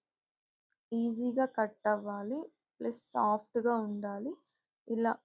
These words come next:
ఇలా కట్ అయిందంటే మనకి సేమియా చక్కగా ఉడికినట్టు.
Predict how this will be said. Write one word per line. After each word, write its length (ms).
ఇలా 300
కట్ 380
అయిందంటే 600
మనకి 360
సేమియా 460
చక్కగా 560
ఉడికినట్టు. 720